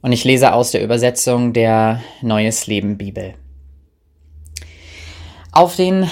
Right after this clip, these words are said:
Befehl des Herrn hin verließen die Israeliten die Wüste Sin und zogen von Lagerplatz zu Lagerplatz. Schließlich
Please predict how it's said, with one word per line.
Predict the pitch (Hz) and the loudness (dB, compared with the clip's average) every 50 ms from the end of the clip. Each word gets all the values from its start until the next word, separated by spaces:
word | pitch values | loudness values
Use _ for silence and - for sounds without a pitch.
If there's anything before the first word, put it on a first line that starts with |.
| - - - | -4 -6 -4
Befehl | 180 170 - - 220 247 277 | -4 -2 0 2 4 4 4
des | 262 233 233 - | 4 2 0 0
Herrn | - - 147 143 156 170 | 0 2 2 2 0 0
hin | 165 139 131 113 107 107 | -2 0 0 -2 -2 -2
verließen | - - 139 123 120 139 170 - - 208 175 | -2 -2 -2 0 0 0 -2 -2 -2 -2 -2
die | 156 143 143 | -2 -4 -4
Israeliten | 143 - - 135 127 123 123 135 147 - 170 151 | -6 -4 -2 0 0 0 0 -2 -4 -4 -4 -2
die | 135 139 127 127 | -2 -2 -4 -2
Wüste | 143 147 147 - - 131 | -4 -4 -6 -6 -8 -6
Sin | 123 117 123 123 131 143 160 170 | -4 -2 -2 -2 -2 -2 -4 -6
und | - - 143 135 | -4 -4 -4 -4
zogen | - - - 151 147 151 156 165 160 165 170 170 - - - | -2 -2 2 2 2 2 2 0 -2 -2 -4 -6 -10 -14 -16
von | - - 147 135 131 | -8 -4 -2 0 2
Lagerplatz | 123 127 131 147 160 175 175 175 170 165 165 165 - - | 2 2 2 2 2 0 -2 -2 0 -2 -2 -2 -4 -6
zu | - - 170 | -6 -4 -4
Lagerplatz. | 160 139 123 120 120 101 101 - - 95 95 - - - - - - - _ - - - - - - - - | -2 -2 -2 -2 -4 -6 -6 -8 -10 -10 -10 -10 -10 -10 -10 -10 -12 -16 _ -20 -20 -20 -20 -20 -20 -16 -12
Schließlich | - - - 120 127 127 - 147 147 151 151 - - - | -6 -2 0 0 0 2 2 0 0 0 0 -4 -12 -18